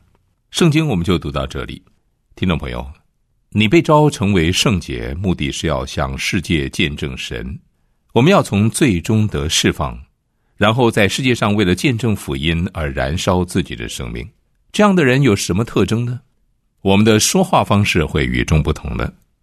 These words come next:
第二十九节经文说：“污秽的言语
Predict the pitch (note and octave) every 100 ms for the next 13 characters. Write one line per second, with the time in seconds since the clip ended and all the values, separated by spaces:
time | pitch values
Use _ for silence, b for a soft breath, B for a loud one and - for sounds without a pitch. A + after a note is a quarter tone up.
0 | _ _ A#2 - D3 C#3 A2 D#2+ E2+ D#2
1 | F#2 G2+ F#2 - F#2+ F2+ D2+ F#2+ F#2 G2
2 | - _ _ - F3+ F#3+ G3 A#2 F2+ G#2+
3 | C3+ D2 C2 B1